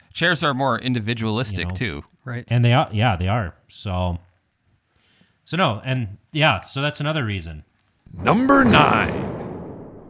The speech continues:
Speaker 2: The altar teaches us modesty. This is kind of an interesting one. Um, this comes from Exodus twenty twenty-six, where God says,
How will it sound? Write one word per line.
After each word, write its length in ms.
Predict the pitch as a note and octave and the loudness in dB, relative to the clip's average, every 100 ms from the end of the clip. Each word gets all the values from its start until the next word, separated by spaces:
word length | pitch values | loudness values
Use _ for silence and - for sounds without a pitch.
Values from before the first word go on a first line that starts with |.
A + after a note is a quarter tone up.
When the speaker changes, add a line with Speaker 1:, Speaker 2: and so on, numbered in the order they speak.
| G#2 | -12
Speaker 2:
The 200 | F#2+ B2 - | -6 -6 -2
altar 520 | C3+ F3 F3+ F3 E3+ _ _ _ | 0 0 0 -2 -4 _ _ _
teaches 440 | - D3 D3+ B2+ | -4 -4 -2 -2
us 460 | A#2+ G#2+ G#2 - - _ - | 0 0 -2 -8 -16 _ -10
modesty. 720 | G2+ G#2+ G#2+ F2+ - E2 - _ _ _ _ _ _ _ _ _ _ _ _ _ _ _ _ _ - | -4 -2 -2 -4 -10 -18 -20 _ _ _ _ _ _ _ _ _ _ _ _ _ _ _ _ _ -2
This 140 | C3+ | 0
is 100 | C3 | 0
kind 140 | A#2+ C#3 | 0 0
of 60 | |
an 80 | A2 | 2
interesting 480 | G#2+ G#2 G2+ - F2 | 0 -2 -6 -4 -4
one. 260 | E2 D2 D2+ _ _ _ _ _ - | -4 -6 -12 _ _ _ _ _ -10
Um, 480 | F#2+ F2+ E2+ D#2 D#2+ _ _ _ - | -4 -2 -2 -6 -14 _ _ _ -14
this 200 | A2+ - | -12 -8
comes 200 | C#3+ C3 | -8 -6
from 160 | B2+ A#2 | -10 -6
Exodus 420 | B2+ - B2+ - | -8 -4 -4 -4
twenty 380 | - C#3 D#3+ D#3+ | -6 -2 0 -2
twenty-six, 920 | - C#3 B2 - A2+ F2+ - - - _ _ _ | -6 -6 -6 -8 -12 -12 -16 -20 -20 _ _ _
where 120 | G#2+ | -8
God 400 | F#2+ A#2 B2 C#3 | -2 2 2 0
says, 600 | - - G#2 F2+ F2+ E2+ | -6 -4 -2 -2 -6 -12